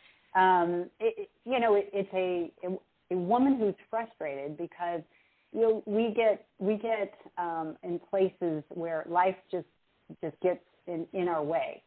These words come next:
and, and, and distractions get in our way. So woman's looking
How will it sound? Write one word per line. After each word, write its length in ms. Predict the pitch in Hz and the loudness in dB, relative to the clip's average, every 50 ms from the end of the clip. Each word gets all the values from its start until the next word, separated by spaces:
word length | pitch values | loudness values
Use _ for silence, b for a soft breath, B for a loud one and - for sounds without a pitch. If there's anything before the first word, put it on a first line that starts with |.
| _ _ - | _ _ -4
and, 260 | 175 165 165 160 160 | -2 0 0 0 0
and, 440 | 156 165 165 165 160 160 160 156 - - | -2 -2 -2 0 0 0 -2 -4 -6 -4
and 400 | - 165 165 160 160 160 156 143 | -2 -2 0 0 0 0 0 0
distractions 600 | 156 156 - - 175 160 165 160 - - 170 151 - - | -2 -4 -4 -4 -2 -2 -2 -4 -4 -4 -4 -4 -4 -4
get 100 | 160 151 | -6 -6
in 160 | 151 151 147 | -4 -6 -6
our 120 | 143 143 | -6 -4
way. 400 | 147 180 220 240 202 - - - _ _ | 0 2 4 4 2 2 -2 -10 _ _
So 220 | - 180 170 165 - B B B B B B | -6 -6 -4 -6 -8 B B B B B B
woman's 300 | 196 214 233 240 233 214 - | 2 2 4 4 2 0 0
looking 680 | 196 196 190 208 226 226 - 208 202 196 185 180 180 | 0 2 2 2 2 0 -2 -8 -6 -6 -6 -6 -8